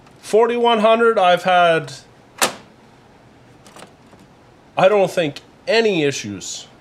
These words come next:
This thing, full of issues.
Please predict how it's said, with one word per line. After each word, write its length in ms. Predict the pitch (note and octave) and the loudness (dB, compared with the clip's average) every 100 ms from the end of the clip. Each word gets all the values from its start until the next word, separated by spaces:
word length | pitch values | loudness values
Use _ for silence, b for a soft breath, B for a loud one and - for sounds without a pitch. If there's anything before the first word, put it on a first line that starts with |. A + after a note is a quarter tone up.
| _ _ _ - - - - _ _ _ _ | _ _ _ -10 -8 -8 -10 _ _ _ _
This 320 | C3 G#3+ A#3+ - | -4 -2 -2 -2
thing, 400 | C#3+ G#2+ A#2 A2+ _ _ _ - _ _ _ - - - - - - - - - | -2 -2 -6 -12 _ _ _ -20 _ _ _ -16 -16 -12 -14 -10 -12 -12 -20 -20
full 440 | - - F#3+ F#3+ | -20 0 2 4
of 100 | D#3 | 2
issues. 560 | A#2 G#2 - G#2 - | -2 -6 -8 -14 -16